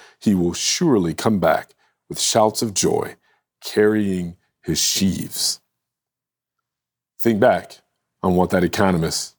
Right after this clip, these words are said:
said. You, you, the, the gap between what we want and what we have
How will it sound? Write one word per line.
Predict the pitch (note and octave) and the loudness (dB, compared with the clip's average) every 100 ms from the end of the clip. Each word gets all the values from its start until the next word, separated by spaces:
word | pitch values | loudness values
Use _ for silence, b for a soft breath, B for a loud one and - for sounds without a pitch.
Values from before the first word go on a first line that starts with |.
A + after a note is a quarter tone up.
| _ _ | _ _
said. | - - E2 D#2+ F2 _ _ _ _ _ _ _ _ _ _ _ _ _ _ _ _ _ _ - B B | -2 2 2 0 -8 _ _ _ _ _ _ _ _ _ _ _ _ _ _ _ _ _ _ -16 B B
You, | G#2+ | -2
you, | A#2 A2+ | 0 -2
the, | A2 G#2+ | -4 -8
the | - G#2+ | -6 -6
gap | F2+ A#2+ C3+ - F#2+ | -2 2 2 0 -6
between | A2+ - B2+ F#2+ | -6 -4 -2 -2
what | G2+ E3 A2 | 0 -2 0
we | A#2 A2 | 0 0
want | G#2 G#2 - - - _ _ _ - | 2 2 0 -8 -14 _ _ _ -4
and | G2 E2+ | -2 2
what | A#2 - | 0 0
we | G2 F#2 | -4 -4
have | - A2 D2 A#1+ - | 0 0 0 -4 -12